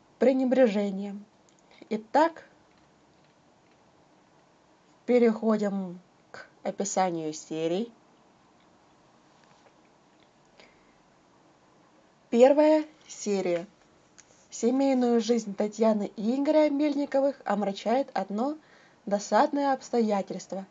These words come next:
отсутствие детей. Неожиданно Игоря наме-,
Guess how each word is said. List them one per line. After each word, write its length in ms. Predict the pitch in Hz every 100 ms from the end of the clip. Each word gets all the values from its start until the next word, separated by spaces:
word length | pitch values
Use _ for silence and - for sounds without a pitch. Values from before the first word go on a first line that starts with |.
| _ -
отсутствие 640 | 180 - 190 214 240 240
детей. 520 | 202 202 - 165 160 - _ _ _ _ -
Неожиданно 680 | 196 196 185 233 269 285 294
Игоря 580 | 294 - 220 262 277 277
наме-, 400 | 262 254 247